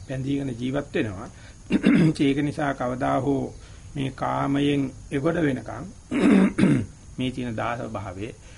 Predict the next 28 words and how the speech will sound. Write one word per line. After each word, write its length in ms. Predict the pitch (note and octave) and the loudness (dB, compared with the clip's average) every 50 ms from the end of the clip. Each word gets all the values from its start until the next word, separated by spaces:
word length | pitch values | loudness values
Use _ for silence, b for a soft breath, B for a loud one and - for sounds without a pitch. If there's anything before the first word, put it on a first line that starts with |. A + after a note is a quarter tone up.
| B B | B B
අතෘප්තිකර 640 | B B2 - - - D#3 D3+ - - D3+ - - B2 A#2+ A2 G2+ G2+ G#2+ - | B -12 -12 -10 -10 -12 -12 -8 -8 -8 -6 -6 -6 -6 -6 -8 -8 -8 -10
භාවය, 380 | G2+ G2+ A2+ G#2+ G#2 G#2 G#2+ A#2+ D3 - - B B B B B | -10 -8 -8 -8 -6 -6 -6 -6 -8 -10 -12 B B B B B
වාල් 360 | B2 A#2+ A2+ A2+ C3+ D3+ D#3+ | -8 -6 -4 -2 -2 -2 -2
භාවය 520 | D#3+ D#3 A#2 A#2 C3 B2+ A2+ A2 G#2+ G2+ G2 G2+ A#2+ C#3+ - - B B B B B - | -2 -4 -4 -2 -2 -2 -2 -2 -4 -6 -6 -4 -6 -6 -8 -10 B B B B B -12
බණකින් 680 | A#2+ A2+ A#2 A#2 B2 B2+ C#3 D3 C#3 - D#3+ D3+ D3+ D3+ | -10 -8 -6 -6 -6 -6 -6 -6 -6 -6 -4 -4 -2 -2
බේර 240 | D3+ D3 D3+ D3+ C#3+ | -2 0 0 0 0
ගන්න 300 | D3 C3+ C#3 C#3+ C#3 C3+ | -2 -4 -4 -6 -6 -6
පුළුවන්ද 360 | C#3 C#3 C3 C3+ C3+ C3+ B2+ C3+ | -6 -6 -6 -6 -6 -6 -6 -8
කියන 200 | A#2+ B2+ B2 B2 | -8 -8 -8 -8
එක 140 | B2+ D#3 E3 | -6 -8 -6
බරපතල 500 | D#3+ D#3 C#3+ C#3 C#3 - - - - C#3+ | -6 -4 -4 -4 -4 -6 -8 -10 -10 -12
ප්‍රශ්නයක්. 340 | - - - - - - - - - - - - - - - - - - - - - - | -12 -14 -14 -14 -16 -18 -18 -18 -18 -18 -18 -18 -20 -20 -20 -20 -20 -20 -20 -20 -20 -16
කවදාකවත් 760 | - - A#2+ B2 A#2 A2+ A2+ A2+ B2 C3 C#3 C#3 - E3 - - | -12 -8 -8 -8 -6 -6 -6 -6 -4 -4 -4 -4 -6 -8 -8 -10
බෑ. 160 | - - - - - - - - - - - | -14 -14 -14 -16 -18 -18 -18 -20 -18 -12 -6
ඒ 120 | - C#3+ C#3 | -6 -6 -4
කවදාකවත් 640 | - C#3 B2+ B2 A#2+ B2+ B2+ C#3+ C#3+ - F#3+ G3 - - - - - C#3 C3+ | -4 -8 -8 -6 -4 -4 -4 -4 -2 -2 -4 -4 -4 -6 -14 -12 -10 -10 -10
බණ 260 | C3+ - A2+ B2 C3+ | -8 -6 -6 -6 -6
කෙර-, 260 | C3 - D3 C#3+ C#3+ C3 | -6 -6 -8 -8 -8 -8
බණකට 560 | A#2 A2 A#2 A#2+ C3 B2+ - - D3+ D3 - E3+ D#3+ C#3 - B B B B B B - | -8 -8 -8 -8 -10 -10 -8 -10 -8 -4 -2 -2 -2 -2 -4 B B B B B B -10
මාතෘකා 600 | - B2 B2 B2 C3+ C#3 - - F3+ G3+ G3 F#3+ | -8 -4 -2 -2 -2 -2 -4 -4 -2 0 0 0
කරන්නවත් 460 | - F3+ F#3 E3 D3+ C#3+ C3 A#2+ A2 | 0 -2 -2 -2 0 0 -2 -2 -2
බෑ. 180 | A2+ B2+ C#3 | -2 -4 -2
මොකද 220 | D#3+ E3 D3 D3 C#3+ | -2 -4 -4 -4 -6
එතකොට 300 | C3+ B2+ B2+ C3+ C3 D3 | -6 -6 -8 -8 -6 -4
ඒ 100 | D3+ D#3 | -4 -4
බණත් 460 | C#3+ B2 A#2+ B2 C#3+ - - - - | -4 -4 -4 -2 -4 -4 -6 -8 -12
අප්පිරියා 540 | - C3+ C3+ - - - F#3+ D#3 C#3 G#2+ F#2 | -10 -10 -10 -6 -4 -2 0 0 0 -2 -4
වෙනවා. 260 | E2+ D#2+ F2 - - | -10 -12 -14 -16 -18